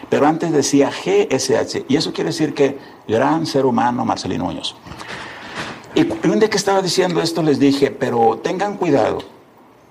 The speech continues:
de decir esto enfrente de la gente,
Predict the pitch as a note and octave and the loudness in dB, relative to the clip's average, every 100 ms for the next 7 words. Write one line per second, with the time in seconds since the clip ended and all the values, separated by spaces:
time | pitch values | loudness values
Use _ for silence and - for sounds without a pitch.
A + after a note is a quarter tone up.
0 | _ - A#2+ B2 - D#3 D3+ B2+ - C3 | _ -4 -2 -2 0 2 4 2 0 -2
1 | D3+ - - _ _ A#2 G#2+ - A#2+ A#2+ | -2 -10 -20 _ _ -6 -4 -4 -2 -2
2 | A#2+ G#2+ G2 F#2+ C#3 A2 - | 0 0 0 -2 -6 -6 -14